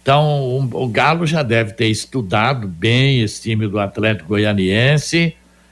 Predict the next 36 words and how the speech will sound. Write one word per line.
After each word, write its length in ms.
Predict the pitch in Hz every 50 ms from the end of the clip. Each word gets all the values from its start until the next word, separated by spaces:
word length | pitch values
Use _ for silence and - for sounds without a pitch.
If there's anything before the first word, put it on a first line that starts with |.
| _ _ _
É, 380 | - 113 117 123 139 143 151 156
não 180 | 165 180 190
sei 340 | 180 - - 190 208 226 233
não, 280 | 214 190 160 160 160 151
mas 380 | 135 127 123 123 107 - - -
me 300 | 117 113 107 113 123 127
parece, 800 | - 156 147 127 120 127 139 156 151 - - 180 185 180 175 _ _ _ _ _ _ - - _ _ _ -
se, 420 | - - - 135 123 120 110 - - - - _ _ _ _ - - - - -
se 160 | - - 131
não 160 | 127 123 123
for 240 | 110 - 151 160 156
igual, 480 | 135 107 95 104 135 143 160 175 190 196
é, 100 | 196 190
é 580 | 175 156 - 135 135 - - - - 135 131 127
até 200 | - - 156 165
melhor 500 | 175 185 180 151 127 131 139 151 156 156
do 100 | 156 160
que 120 | 139 -
o 80 | 160 151
Vitória, 680 | 135 147 170 147 - 131 120 110 95 85 82 80 78
né? 260 | 82 98 113 135 139 131 - _ _ _ _ _ _ _ _
Então, 200 | - 139 143 143
é 80 | 147 147
aguardar 460 | 143 131 139 127 107 104 113 113 110
pra 160 | - 131 139
ver, 240 | 127 113 131 139 151
mas 200 | 151 160 143 110
eu 80 | 131 135
acredito 640 | 127 120 - 143 135 120 98 98 120 120 117 -
que 80 | - 131
o 40 | 127
Londrina, 560 | 123 123 117 104 104 123 131 135 139 139 127 - - - - -
Londrina 340 | - 170 180 180 220 214 220
tem 220 | 208 - 202 190 175
quatro 500 | - - 196 208 208 202 - 185 170 160
jogos, 720 | 131 - 131 143 127 110 95 82 76 85 - - - -